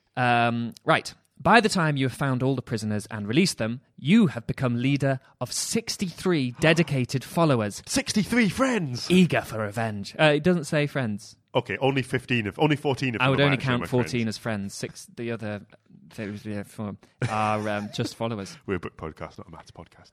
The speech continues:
Speaker 1: Exactly. You lead your band of fighters out of the mines and attack the mud huts where the guards live.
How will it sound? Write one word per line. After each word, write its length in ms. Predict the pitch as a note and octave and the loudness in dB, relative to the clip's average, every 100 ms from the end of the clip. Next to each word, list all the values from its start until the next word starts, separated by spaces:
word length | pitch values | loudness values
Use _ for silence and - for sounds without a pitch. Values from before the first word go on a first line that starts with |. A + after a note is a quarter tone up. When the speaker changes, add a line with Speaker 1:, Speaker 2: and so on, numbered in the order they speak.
| _ | _
Speaker 1:
Exactly. 440 | - - - - _ _ _ _ _ _ _ _ _ _ _ _ - | -20 -20 -20 -20 _ _ _ _ _ _ _ _ _ _ _ _ 0
You 120 | D#3+ | 2
lead 340 | D#3 G#3 D#3 | 4 4 2
your 140 | C3+ A#2 | 0 2
band 300 | D3+ D#3 C3+ | 4 4 0
of 60 | |
fighters 500 | - D3+ D3 C#3 B2+ - | 0 0 0 0 -2 4
out 200 | F#3 - | 4 4
of 80 | C#3 | -2
the 80 | C3+ | 0
mines 400 | C3 A2+ A2 B2 | 0 0 -4 -4
and 80 | |
attack 400 | B2+ - - - | -4 -4 -4 -2
the 80 | C#3 | -2
mud 240 | C#3+ F#3+ - | 4 4 4
huts 320 | C#3 - - | -4 -6 -2
where 100 | A#2+ | -2
the 80 | A#2 | 2
guards 380 | C3+ C3 - | 4 4 0
live. 320 | G#2+ F#2+ - | -8 -10 -14